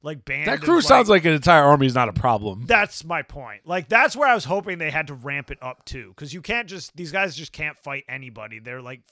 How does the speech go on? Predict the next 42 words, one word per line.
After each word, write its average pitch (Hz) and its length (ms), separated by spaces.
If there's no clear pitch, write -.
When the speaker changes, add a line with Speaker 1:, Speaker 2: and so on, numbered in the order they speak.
Speaker 1:
fucking, - 260
Speaker 2:
I 123 40
mean, 123 80
like, 117 140
Speaker 1:
they 190 100
Speaker 2:
Ang-, 131 100
Speaker 1:
are 175 180
an 160 80
army. 151 180
Speaker 2:
Angry 156 280
Ron? 202 640
Like, 160 200
he's 240 160
Speaker 1:
<laughs> - 0
Yeah, 226 100
Speaker 2:
gonna 139 100
fight 262 80
Speaker 1:
right. 185 100
Speaker 2:
somebody. 202 680
Speaker 1:
<laughs> - 40
Yeah, 202 200
right. 147 360
It's 131 120
getting 151 200
ridiculous. 127 480
They're 123 100
Primarch 117 460
tier. 113 260
Speaker 2:
You 120 140
need, 156 140
yeah, 139 220
you 120 120
need, 143 160
like, 120 220
Blade 151 240
Breakers 123 520
or 131 160
some 120 340
shit. - 280
Anyway. 123 140
Speaker 1:
Exactly. 101 600
So - 160